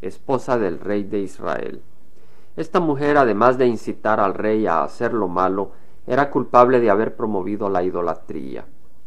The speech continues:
Y como que si esto fuera poco, también era culpable de haber dado muerte a los profetas de Dios. Jezabel incluso juró matar a Elías,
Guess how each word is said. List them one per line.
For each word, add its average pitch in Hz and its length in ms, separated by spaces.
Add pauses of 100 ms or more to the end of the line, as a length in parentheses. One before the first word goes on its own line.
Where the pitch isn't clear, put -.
(320)
Y 139 60
como 107 260
que 101 80
si 123 160
esto 131 300
fuera 107 380
poco, 123 420 (320)
también 127 380
era 139 200
culpable 123 480
de 113 80
haber 107 240
dado 101 240
muerte 107 420
a 101 60
los 95 160
profetas 90 640
de 90 120
Dios. 65 500 (1120)
Jezabel 147 500
incluso 147 580
juró 107 460
matar 98 440
a 95 120
Elías, 64 560